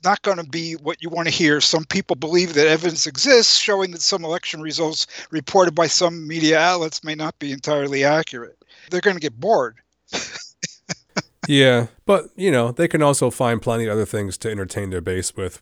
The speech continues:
Speaker 2: that don't involve actionable defamatory claims. They can just entertain their base by talking about trans people using bathrooms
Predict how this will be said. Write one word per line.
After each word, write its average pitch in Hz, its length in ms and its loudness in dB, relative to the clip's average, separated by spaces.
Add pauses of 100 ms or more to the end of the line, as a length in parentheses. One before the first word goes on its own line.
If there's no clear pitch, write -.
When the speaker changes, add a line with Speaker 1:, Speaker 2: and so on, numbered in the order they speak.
(120)
Speaker 2:
that 98 180 -4
don't 110 220 -4
involve 95 560 -4
actionable 95 1040 -4 (100)
defamatory 95 720 -4
claims. 82 680 -8 (100)
They 110 160 -4
can 101 220 -8
just - 420 -8 (240)
entertain 98 460 -6
their 90 100 -2
base 90 300 -4
by 87 340 -6 (160)
talking 92 380 -6
about 87 320 -6 (160)
trans 92 340 -6
people 92 320 -10
using 87 300 -8
bathrooms 87 720 -8